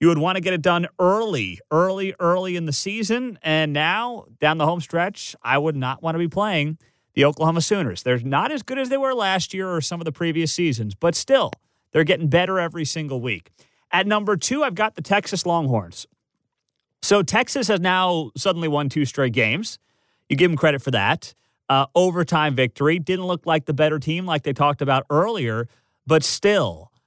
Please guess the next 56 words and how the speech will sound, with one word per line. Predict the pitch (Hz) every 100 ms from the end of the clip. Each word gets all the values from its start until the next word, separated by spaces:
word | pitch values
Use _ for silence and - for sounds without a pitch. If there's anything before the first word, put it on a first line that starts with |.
| _ _
uh, | 135 147
they | 160 185
deserve | 180 135 160 185 202
to | 214
be | 180 175 170 175
in | 165 156
that | 147 -
number | 147 151 156 156 160 151 -
two | - 143 135 139
spot. | - - 127 95 -
I, | 127 147
I | 139
can't | 139 - - 185 190
take | - 170 165
it | 160
away | 143 139
from | 135 113 85
'em. | 78 _ -
I | 131
can't | - 180 170
take | 165 -
it | 147
away | 143 147
from | - 127
'em | 120
right | 120 113
now | 120 117 110 _ _
based | - 143 -
on | 160
what | 135 131
they've | 147
done | 131 127
the | 139
past | 123 123
couple | - 135 135
of |
weeks. | 190 165 - - - _ _ _ _ 120
Beat | 147 196
Baylor, | 196 185 190 220
who, | 208
yeah, | 240 196 202
I | 208
get | 185 190
it, | 175
wasn't | 175 175
very | 180 180
good, | 143 147 190 -
isn't | 147 151
very | 120 110
good. | 104 117 156 _ _ _
But | 170 151
then | 180 165
going | 135 160 190 185
on | 151 151 196
the | 254
road | 247 156 131 156